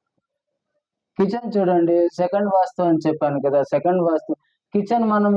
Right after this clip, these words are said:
ఇక్కడ కూడా చేసుకోవచ్చు, లేదా సెకండ్ ఆప్షన్ లో మనం కిచెన్ ఇక్కడ చేసుకోవచ్చు.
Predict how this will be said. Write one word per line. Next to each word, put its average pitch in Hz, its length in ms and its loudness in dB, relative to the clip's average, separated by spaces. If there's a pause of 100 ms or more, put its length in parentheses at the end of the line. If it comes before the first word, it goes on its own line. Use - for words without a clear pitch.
ఇక్కడ 214 200 0 (120)
కూడా 208 160 2 (100)
చేసుకోవచ్చు, 196 680 -2 (640)
లేదా 190 180 2 (120)
సెకండ్ 202 380 0
ఆప్షన్ 180 340 0
లో 180 40 2 (100)
మనం 220 180 2 (200)
కిచెన్ 180 360 2
ఇక్కడ 151 180 -2 (120)
చేసుకోవచ్చు. 120 680 -4